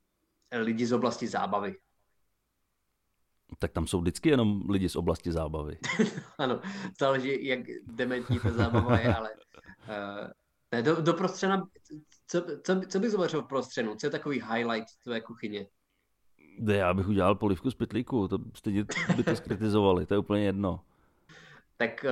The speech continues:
Speaker 1: ono se stejně prokázalo, že i když, eh, tam někdo doslova připraví michelinský jídlo, tak dostaneš jako dva body.
Speaker 2: A protože ses dostatečně neusmíval, když to přinášel.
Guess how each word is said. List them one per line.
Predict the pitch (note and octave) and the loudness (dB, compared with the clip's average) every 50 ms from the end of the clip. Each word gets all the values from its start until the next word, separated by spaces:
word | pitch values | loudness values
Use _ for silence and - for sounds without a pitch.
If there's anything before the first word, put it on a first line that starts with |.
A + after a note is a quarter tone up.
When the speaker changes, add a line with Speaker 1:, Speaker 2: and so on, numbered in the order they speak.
| A#2+ A#2 A2 G#2+ G#2+ A#2+ - - | 4 4 2 2 0 -4 -8 -6
Speaker 1:
ono | C3+ A#2+ B2+ | -4 -2 -2
se | B2+ - - | -2 -2 -4
stejně | C#3+ - D3+ C#3+ D#3 | -2 0 0 0 0
prokázalo, | D#3 - E3 E3 E3 D#3 D3 D3 D3 C#3+ C3+ | 0 -2 -4 -2 -2 -2 -2 -2 -2 -2 -2
že | A#2+ C3+ | -4 -4
i | - B2+ A2+ | -4 -4 -6
když, | A2+ A#2 A#2+ A#2 A#2 - - - _ _ _ _ _ _ _ _ - | -4 -2 -2 -2 -2 -4 -10 -16 _ _ _ _ _ _ _ _ -18
eh, | - F#2+ F#2+ G2+ G2+ G2+ G2+ G2 - A2+ - | -14 -10 -10 -8 -8 -8 -10 -12 -16 -10 -6
tam | - A2 A#2 A2+ | -2 0 0 0
někdo | A#2 A2+ A#2+ B2 | 0 0 0 -2
doslova | A#2 A#2 C#3 C3+ C3+ - - C#3+ B2+ G#2+ G2+ F#2 G2 - - _ _ _ | 0 0 0 0 0 -2 -2 0 0 0 0 -2 -6 -8 -14 _ _ _
připraví | _ - C3 A2+ - B2 A#2 A#2+ A#2 | _ -12 -10 -4 -2 0 0 2 2
michelinský | A#2 B2 A#2 A#2 - B2+ A#2 A#2 A#2 A2+ A2+ - - - A2+ | 0 0 -2 -2 -2 -2 0 0 -2 -2 -4 -10 -12 -10 -8
jídlo, | A2 G#2+ G#2+ A2 G#2 G2+ | -6 -6 -4 -2 -2 -4
tak | G#2 - - G#2 - - - - | -4 -6 -8 -10 -10 -12 -14 -14
dostaneš | A2+ A2 A2+ G#2+ - - A2+ A2 G#2+ G2+ | -10 -10 -8 -8 -8 -6 -6 -6 -6 -6
jako | G#2 G2+ A2+ | -8 -8 -8
dva | A2 G#2 G#2 | -6 -6 -6
body. | G2+ G#2 A2+ G#2 A2 G#2+ - _ _ _ _ _ _ _ | -6 -4 -6 -6 -6 -8 -12 _ _ _ _ _ _ _
Speaker 2:
A | - F2 | -10 -6
protože | - - F#2+ - - F#2 F2 G2 F2+ F2+ F2 E2+ D#2+ D2+ D2 - - - - - | -4 -4 -4 -2 -2 0 2 2 4 4 4 2 0 -2 -4 -6 -10 -12 -12 -12
ses | - - G2+ F#2 | -6 -4 -4 0
dostatečně | G#2 G#2 F2+ - G#2+ G2 F#2+ G2+ - - B2 G#2+ | 0 0 0 0 0 0 0 0 0 2 4 4
neusmíval, | G2 G#2 - - - - G#2+ G#2 F#2 F2+ E2 | 4 4 2 0 0 2 2 4 4 4 2
když | F2+ G2 - | 2 0 -2
to | - - | -6 -8
přinášel. | - - F#2+ F#2 E2+ E2+ F2 - F#2+ F2+ F#2 | -6 -4 -2 0 0 0 -2 -4 -6 -8 -8